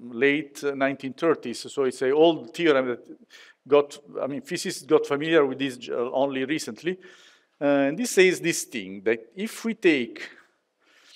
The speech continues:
uh, two hypotheses, which are written in terms of some parameters, okay? Uh, how can we write hypotheses in terms of parameters? So this is done, uh,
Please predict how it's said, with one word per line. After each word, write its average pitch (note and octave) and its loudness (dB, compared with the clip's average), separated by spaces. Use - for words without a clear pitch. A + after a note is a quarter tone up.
uh, C3 0
two F#3+ 6
hypotheses, F3+ 4
which E3 -4
are D#3 8
written F3+ 0
in D#3 -8
terms D#3 6
of C3+ -2
some C#3 0
parameters, A2 -2
okay? C3+ 2
Uh, C#3 0
how G3 8
can A3+ 0
we F#3 -2
write D3+ 6
hypotheses D3 2
in D3 -8
terms C3+ 0
of A#2+ -2
parameters? G#2 0
So - -4
this A3+ -8
is B3+ -8
done, E3 6
uh, E3 -10